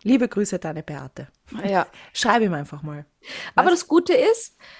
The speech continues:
Speaker 2: ähm, Carlos Sainz hat ja seinen Vertrag bei Ferrari verlängert bekommen. Das heißt, er ist jetzt bis zweitausendvierundzwanzig dabei.
Speaker 1: Mhm.
Speaker 2: Was gut ist, weil er gefühlt die Saison ja bis zweitausendfünfundzwanzig geht.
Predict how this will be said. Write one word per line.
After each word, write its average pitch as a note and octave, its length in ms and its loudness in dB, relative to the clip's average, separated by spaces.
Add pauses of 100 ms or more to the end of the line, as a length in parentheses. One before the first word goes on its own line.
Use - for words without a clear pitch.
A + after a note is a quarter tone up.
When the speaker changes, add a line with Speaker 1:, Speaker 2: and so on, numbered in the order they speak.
(220)
Speaker 2:
ähm, B3 240 6
Carlos C4+ 340 4
Sainz A3 360 2
hat A3+ 200 -2
ja G#3+ 160 2
seinen G#3 280 -2
Vertrag - 340 2
bei A#3+ 100 2
Ferrari F#3+ 440 4
verlängert F#3 480 2
bekommen. G#3 560 2
Das - 180 -8
heißt, E3+ 260 -2
er - 140 -2
ist - 200 -12
jetzt A#3+ 320 -2
bis A3 260 -4
zweitausendvierundzwanzig D3+ 2250 0
dabei. E3+ 300 0 (420)
Speaker 1:
Mhm. C#3+ 380 -10
Speaker 2:
Was - 240 2
gut - 260 8
ist, - 280 2
weil G3 160 6
er C4 80 6
gefühlt B3+ 400 0
die B3+ 80 2
Saison G#3+ 400 2
ja A3+ 100 4
bis - 160 -8
zweitausendfünfundzwanzig G3 1160 -2
geht. - 260 -8